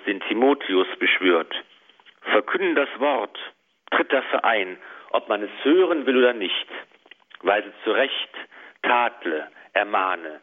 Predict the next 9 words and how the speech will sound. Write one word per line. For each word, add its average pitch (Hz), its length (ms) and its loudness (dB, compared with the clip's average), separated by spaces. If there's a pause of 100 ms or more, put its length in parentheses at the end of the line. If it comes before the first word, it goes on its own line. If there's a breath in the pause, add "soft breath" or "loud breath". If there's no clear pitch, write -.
(360 loud breath)
in 110 120 -4
unermüdlicher 143 840 0
und 104 140 -8
geduldiger 127 520 2
Belehrung. 90 600 -2 (540 soft breath)
Denn 104 100 0
es 98 160 -2
wird 151 200 2
eine 110 180 -4